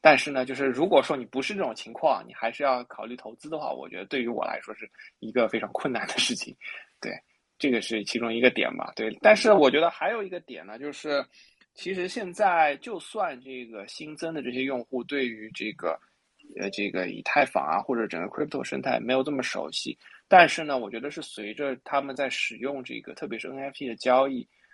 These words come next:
如果能渗透到更多关于 DeFi 啊，或者未来的更多泛Web三的这种应用的这种使用的时候，其实大家也是能一点点的在渗透关于这个整个 crypto 生态的一些理解。对，所以说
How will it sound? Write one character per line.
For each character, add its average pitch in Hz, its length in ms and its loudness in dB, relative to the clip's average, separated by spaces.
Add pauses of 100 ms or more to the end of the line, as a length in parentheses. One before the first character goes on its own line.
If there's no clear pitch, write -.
(300)
如 123 160 0
果 170 180 2
能 110 140 -4
渗 143 180 -6
透 131 140 -8
到 127 160 2
更 120 180 -6
多 123 160 -2
关 120 180 -4
于 113 80 -6
DeFi 123 440 4
啊， 117 160 6
或 131 160 -10
者 117 100 -8
未 127 180 -8
来 107 160 -8
的 120 180 -16
更 131 180 -10
多 123 180 -8
泛 120 320 -8
Web 120 220 -6
三 127 280 -10
的 123 120 -10
这 117 100 -12
种 113 160 -10
应 127 220 -8
用 143 180 -4
的 117 80 -12
这 - 80 -14
种 - 140 -16
使 - 220 -6
用 117 140 -10
的 101 120 -10
时 - 140 -14
候， 120 200 -6 (440)
其 - 160 -4
实 139 100 2
大 147 160 10
家 143 160 10
也 123 200 6
是 - 220 0
能 117 460 -2
一 151 100 -8
点 127 240 -2
点 113 160 -8
的 117 80 -12
在 123 200 0
渗 127 240 -8
透 127 220 0
关 117 300 -2
于 113 120 -10
这 123 120 -14
个 120 80 -12
整 - 140 -20
个 123 120 -12
crypto 135 400 -8
生 127 200 -12
态 160 300 2
的 101 100 -8
一 95 100 -12
些 113 140 -10
理 - 180 -14
解。 - 260 -12 (380)
对， 117 140 -4
所 156 140 2
以 160 40 4
说 165 240 0